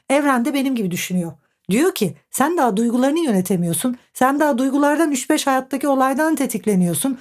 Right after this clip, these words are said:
duygusal kararlarla paranı harcıyorsun. E ben sana ne versem birkaç sene içerisinde bitireceksin, hiçbir şeyi biriktiremiyorsun, akıllı yatırımlara dönüştürmüyorsun, benim sana verdiğimi arttırmıyorsun, ben sana niye vereyim ki? Gideyim Nevşah'a vereyim, gideyim Ayşe'ye vereyim." Çünkü o benim ona verdiğimi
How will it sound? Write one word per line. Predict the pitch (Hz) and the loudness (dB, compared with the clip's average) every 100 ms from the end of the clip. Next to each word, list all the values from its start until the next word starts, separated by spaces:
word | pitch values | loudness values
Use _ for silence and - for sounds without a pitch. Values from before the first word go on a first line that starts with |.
| - _ 208 | -12 _ 0
duygusal | 269 285 349 339 | 0 2 2 2
kararlarla | 330 302 294 302 359 339 | 2 2 2 2 2 2
paranı | - 254 214 | 2 2 2
harcıyorsun. | 190 196 175 180 175 - 330 - _ _ _ - | 2 2 2 0 0 -2 -4 -8 _ _ _ 0
E | |
ben | 240 262 | 2 2
sana | 254 302 | 2 2
ne | 294 349 | 4 4
versem | 320 254 359 294 | 2 2 0 0
birkaç | 269 285 277 | 0 0 0
sene | 269 240 | 0 0
içerisinde | 226 208 185 269 247 | 0 -2 -2 0 -2
bitireceksin, | 254 285 247 277 - 196 190 _ _ | 0 0 0 0 0 -2 -2 _ _
hiçbir | 247 247 277 | -6 -2 0
şeyi | 320 277 | 2 2
biriktiremiyorsun, | 247 254 254 277 269 240 170 - 233 240 _ _ _ - | 2 0 0 0 2 2 0 0 -2 -2 _ _ _ -4
akıllı | 226 285 285 | 0 2 2
yatırımlara | 262 269 254 262 262 269 | 2 0 0 2 2 2
dönüştürmüyorsun, | 262 247 247 277 254 190 - 247 | 2 0 -2 -2 0 0 0 0
benim | 226 254 269 | 2 0 0
sana | 277 285 | 2 2
verdiğimi | 285 262 247 262 | 2 2 0 2
arttırmıyorsun, | 247 240 - 285 233 - 247 | 0 0 -2 0 0 0 2
ben | 247 | 2
sana | 262 240 294 | 2 2 2
niye | 294 302 | 2 2
vereyim | 339 339 | 2 2
ki? | 240 190 | 0 0
Gideyim | 269 247 262 - _ _ _ _ | 2 2 0 -4 _ _ _ _
Nevşah'a | 285 311 330 339 | 2 4 4 2
vereyim, | 302 233 214 | 2 0 0
gideyim | 240 254 269 | 0 0 2
Ayşe'ye | 254 269 302 330 | 2 2 2 2
vereyim." | 294 226 220 | 2 2 0
Çünkü | 240 247 247 | -2 -2 2
o | 254 | 2
benim | 254 302 | 2 2
ona | 302 262 240 | 2 2 2
verdiğimi | 247 262 254 226 254 | 2 2 2 2 0